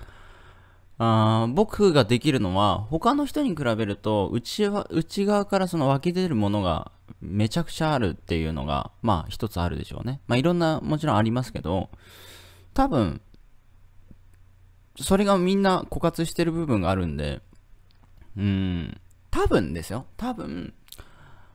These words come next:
あの、特攻隊とか行ってた人がね、あの、YouTubeがあっ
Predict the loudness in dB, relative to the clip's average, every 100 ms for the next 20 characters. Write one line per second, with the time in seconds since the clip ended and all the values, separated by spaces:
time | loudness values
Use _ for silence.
0 | -20 -12 -6 -4 -4 -2 0 2 2 2
1 | 2 2 0 0 0 0 0 -2 -4 -6
2 | -10 -12 -20 -20 -20 -20 -8 -6 -4 -4
3 | -2 0 0 0 -2 0 0 -4 -10 -18
4 | -6 -2 -2